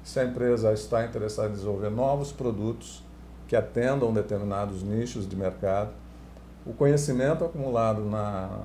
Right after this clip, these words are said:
no terceiro setor, né, e eu posso ter pela Visão Mundial, são trinta e cinco anos, tá certo, de conhecimento acumulado, na, na, lidar com essas comunidades, pode ser trazido, então, pra essa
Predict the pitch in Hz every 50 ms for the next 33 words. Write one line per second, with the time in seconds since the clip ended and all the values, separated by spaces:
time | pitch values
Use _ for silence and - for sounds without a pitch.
0 | - 113 110 104 101 - 110 98 - - 101 95 - - 98 90 - - 98 104
1 | 123 156 160 143 - - - 110 104 - 90 - - - - - - - 92 95
2 | 92 90 - 101 95 - - 101 - - 98 98 92 92 92 95 95 95 92 110
3 | 131 - - 107 - 113 117 120 123 110 98 - - 104 101 98 - 98 98 110
4 | 131 - 190 - - - - - 90 - 113 113 110 104 - 95 95 95 - -
5 | 98 92 95 98 92 - 95 92 87 90 92 98 117 143 147 - - - - -
6 | - - - - 104 98 98 101 95 98 98 95 92 101 104 101 95 90 110 117
7 | 120 123 123 - 101 98 - 104 - - - 95 95 95 92 92 98 101 123 160
8 | 160 - - - - - - - - - - - - - 135 139 143 160 160 -
9 | - - 165 - - 156 139 123 113 104 110 120 117 123 127 127 123 117 113 117
10 | 123 139 - - - - - - - - - - - - 160 151 156 175 208 233
11 | 233 196 160 160 160 160 - - 170 170 175